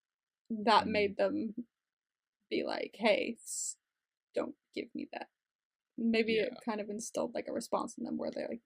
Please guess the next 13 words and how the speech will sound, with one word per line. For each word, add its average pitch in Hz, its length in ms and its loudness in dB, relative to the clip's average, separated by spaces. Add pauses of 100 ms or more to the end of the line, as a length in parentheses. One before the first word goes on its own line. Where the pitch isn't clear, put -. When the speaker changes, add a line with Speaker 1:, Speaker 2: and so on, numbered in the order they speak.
Speaker 1:
they're, 214 160 0
like, 208 180 -2
definitely 208 640 0 (880)
not 240 200 8
traumatized 226 480 6
with 240 100 4
something, 233 280 6
but 202 160 4
they're, 196 120 4
like, 190 140 2
deterred - 360 -4
from - 160 -6
it. - 100 -6